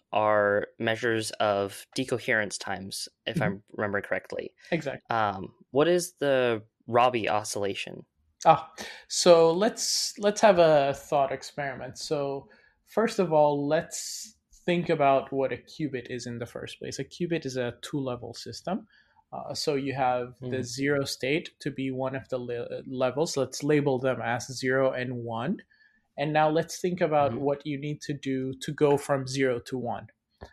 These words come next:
Speaker 2: Um, the thing you need to do here is to apply some amount of excitation to the system such that you go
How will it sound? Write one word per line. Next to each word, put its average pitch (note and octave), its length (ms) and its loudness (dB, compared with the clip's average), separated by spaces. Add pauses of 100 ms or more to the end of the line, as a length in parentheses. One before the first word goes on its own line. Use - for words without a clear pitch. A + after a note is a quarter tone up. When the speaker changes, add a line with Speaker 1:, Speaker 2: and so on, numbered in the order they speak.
(260)
Speaker 2:
Um, B2 640 -10 (280)
the D#3 140 2
thing G3+ 260 4
you G3+ 120 8
need F3+ 160 6
to - 80 -2
do C#3+ 120 0
here A3 300 4
is D#3+ 160 2
to - 160 -2
apply C#3 680 0 (340)
some G3+ 520 8
amount D#3 480 0
of C#3+ 140 -4 (120)
excitation C#3+ 680 -4
to C#3 100 -8
the C3 120 -8
system C#3+ 520 -2
such - 300 -6
that C3 240 -2
you C#3 120 -8
go C3 440 2